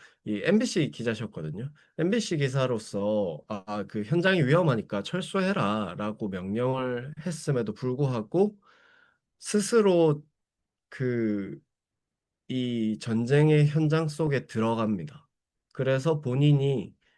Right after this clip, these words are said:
여기서 취재를 하는데 이때 썼던 코멘트가 뭐냐면,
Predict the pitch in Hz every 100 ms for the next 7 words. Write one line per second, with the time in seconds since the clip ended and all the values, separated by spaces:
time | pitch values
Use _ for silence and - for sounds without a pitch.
0 | _ 120 131 131 120 143 131 139 135 127
1 | 107 104 117 87 - 156 - 156 131 120
2 | 110 131 156 151 151 156 170 156 156 98
3 | 90 92 113 110 78